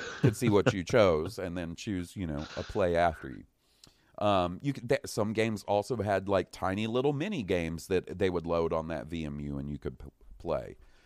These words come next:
The one thing, the one thing that the V M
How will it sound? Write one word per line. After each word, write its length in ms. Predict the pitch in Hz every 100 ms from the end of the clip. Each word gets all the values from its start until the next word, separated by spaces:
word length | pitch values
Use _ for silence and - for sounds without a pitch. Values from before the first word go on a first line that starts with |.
| _ -
The 160 | 104 120
one 440 | 113 127 185 220
thing, 460 | - 196 135 78 80 _ -
the 140 | 123
one 580 | 135 117 127 175 214 220
thing 360 | - 185 147
that 140 | 131 98
the 60 | 107
V 280 | 95 117 120
M 200 | 120